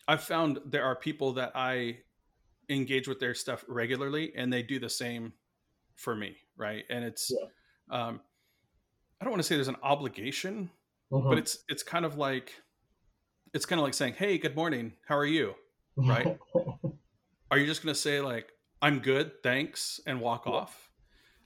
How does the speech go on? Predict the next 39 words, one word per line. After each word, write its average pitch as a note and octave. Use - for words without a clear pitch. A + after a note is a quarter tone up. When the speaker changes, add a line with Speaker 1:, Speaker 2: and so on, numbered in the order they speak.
Speaker 1:
Y-, D3
you're C#3
probably C3
not. A#2
I B2
mean, A#2+
y-, E3
you C3+
can, C3+
right? A#2
Uh, A#2
if C#3
you're C#3
in B2+
a A2+
hurry, A#2+
you B2+
do. A#2
Speaker 2:
Yeah. B2+
Speaker 1:
But, C3
uh, C3
most C#3+
of D#3+
the -
time C#3
you C3+
say, C3
"I'm D3
great. D3+
You C#3
know, C3
how E3
are D#3
you?" D3+
And B2+
so -
I C#3
feel E3+
like B2